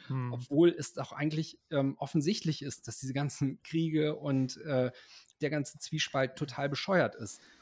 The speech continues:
Speaker 2: Und von daher kann ich so eine gewisse, ähm, latente Frustration mit dem, was um uns herum abgeht, auch durchaus nachvollziehen. Auf der anderen Seite, wie gesagt, also bleibt positiv, baut und, ähm,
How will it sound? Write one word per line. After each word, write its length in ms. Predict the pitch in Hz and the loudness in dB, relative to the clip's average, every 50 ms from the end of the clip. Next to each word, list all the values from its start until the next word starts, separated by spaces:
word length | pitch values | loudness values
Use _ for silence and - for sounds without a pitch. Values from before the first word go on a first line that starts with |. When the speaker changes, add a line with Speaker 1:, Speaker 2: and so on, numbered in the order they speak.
| _ _ | _ _
Speaker 2:
Und 340 | - 147 135 135 139 - - _ _ _ - - | 0 4 4 4 4 2 -4 _ _ _ -20 -10
von 200 | - - 156 143 | -4 -2 0 2
daher 240 | 147 147 156 165 147 | 2 2 2 0 -2
kann 220 | - - 208 226 | -2 -2 -2 0
ich 140 | 226 - - | 0 0 2
so 80 | - | 2
eine 120 | 156 151 143 | 2 4 2
gewisse, 600 | 131 139 143 175 190 - - 170 160 156 - - | 2 -2 -2 -2 -2 0 2 2 2 2 0 -2
ähm, 220 | - 135 127 127 123 | -2 0 2 2 2
latente 500 | 120 135 131 - - 175 185 175 175 143 | 2 0 -2 -2 0 0 0 0 0 -2
Frustration 760 | - - 160 - - - 147 131 - - 185 214 220 190 | -2 -2 -2 -2 -2 -4 -4 -4 -2 0 2 4 4 4
mit 180 | 151 139 135 - | 4 2 2 0
dem, 180 | 147 139 139 123 | 0 0 0 0
was 160 | 127 - - | -2 -4 -6
um 160 | - 147 143 | -4 -2 -2
uns 200 | 135 131 127 - | 0 0 -2 -4
herum 400 | - 127 120 131 131 127 131 - _ - | -6 -4 -2 0 0 0 0 -2 _ -8
abgeht, 460 | - 147 - - - 139 135 - - | -8 -8 -8 -6 -4 -4 -4 -4 -6
auch 160 | 131 127 - | -10 -12 -6
durchaus 440 | - - 139 139 143 143 127 - - | -2 -2 0 0 0 -4 -4 -4 -2
nachvollziehen. 760 | 160 185 208 - - 139 127 113 - - - 127 131 160 - - - - _ _ _ _ _ | -2 -2 -2 -2 0 0 0 0 -2 -2 0 0 0 0 -2 -6 -20 -20 _ _ _ _ _
Auf 160 | - - 139 - | -6 -6 -4 -2
der 140 | 147 120 | -2 -2
anderen 300 | - 135 147 156 156 165 | 0 0 0 2 2 2
Seite, 500 | 160 165 160 160 156 - 170 175 - - _ | 0 0 0 0 0 0 0 0 0 -2 _
wie 100 | - 175 | -4 -4
gesagt, 340 | 170 190 185 151 123 - - | 0 2 4 2 2 2 -4
also 180 | 131 120 117 120 | -8 -6 -6 -6
bleibt 360 | 123 - - 139 135 131 - | -8 -6 -6 -4 -4 -4 -2
positiv, 640 | - 165 165 175 190 170 - - 185 180 175 - _ _ _ _ _ _ _ _ _ | 0 0 0 0 0 -4 -4 -4 -4 -4 -6 -8 _ _ _ _ _ _ _ _ _
baut 400 | - 127 131 160 185 202 202 - - - | -2 0 2 2 2 2 0 -4 -16 -12
und, 480 | - - 160 147 147 147 151 156 - - - | -4 0 2 4 4 4 2 0 -2 -4 0
ähm, 320 | 151 147 143 139 143 147 | 2 4 4 4 2 0